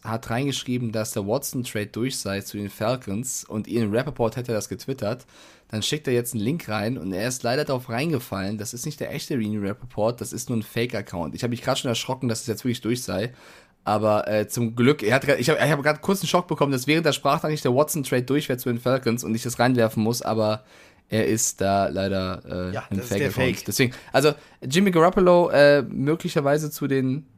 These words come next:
Speaker 1: Colts war die Frage, glaub ich.
Speaker 2: Na, die, die Frage war,
Speaker 1: Nee?
Speaker 2: also im Hintergrund war, „Au, oh.“
Speaker 1: Ja, das hab ich auch gehört.
Speaker 2: Und im Vordergrund war, ja, Jimmy Garoppolo und dann kam wieder, „Au, oh.“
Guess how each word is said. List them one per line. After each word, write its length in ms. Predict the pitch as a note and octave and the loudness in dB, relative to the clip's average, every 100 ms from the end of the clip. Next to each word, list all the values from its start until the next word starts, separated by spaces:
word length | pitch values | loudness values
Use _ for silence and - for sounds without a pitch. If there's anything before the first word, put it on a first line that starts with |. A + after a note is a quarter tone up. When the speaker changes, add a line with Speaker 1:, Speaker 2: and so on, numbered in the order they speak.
| _ _ | _ _
Speaker 1:
Colts 400 | - E3+ A#3+ B3 | 2 4 4 0
war 60 | F#3 | -4
die 80 | F#3+ | -2
Frage, 340 | - E3+ F#3+ | -2 0 0
glaub 200 | G3 F#3+ | 0 -2
ich. 160 | C#4 - _ _ | -4 -10 _ _
Speaker 2:
Na, 280 | B2+ C#3 C#3+ | -2 0 0
die, 400 | - G2+ A#2+ A2+ | -2 -10 -8 -8
die 100 | A2+ | -10
Frage 380 | - B2+ F#3 D3 | -6 -4 -2 0
war, 260 | D3+ D3+ | 0 0
Speaker 1:
Nee? 160 | B2+ F3+ | 0 0
Speaker 2:
also 160 | B2+ | -2
im 100 | C#3 C3 | -2 -2
Hintergrund 320 | F3+ F3 D#3+ | -2 0 0
war, 80 | - | 2
„Au, 460 | A#2 C3+ D#4 D#4 C#4+ - | 4 6 6 6 4 -4
oh.“ 420 | A#3 C#4+ D4 D#4 - D3+ | 0 2 4 4 4 4
Speaker 1:
Ja, 120 | D#3+ | 4
das 120 | F#3+ | 4
hab 80 | A3+ | 4
ich 40 | |
auch 120 | G3+ F#3+ | 4 6
gehört. 220 | F#3 D3+ | 8 8
Speaker 2:
Und 60 | D#3+ | 4
im 60 | |
Vordergrund 420 | - G3 A3+ G#3 F#3+ | 2 4 4 2 2
war, 180 | F#3+ | 2
ja, 160 | F3 F3 | 4 2
Jimmy 220 | D#3+ E3 D#3 | 0 -2 0
Garoppolo 360 | D3+ E3+ G#3 | 0 0 -2
und 80 | F3+ | -2
dann 80 | D#3 | -4
kam 160 | E3 | -4
wieder, 140 | E3+ - | -2 -2
„Au, 420 | - C4+ C4 A3 - - | 2 6 6 4 2 -8
oh.“ 380 | G3+ B3 D4+ G3+ | -2 0 0 -2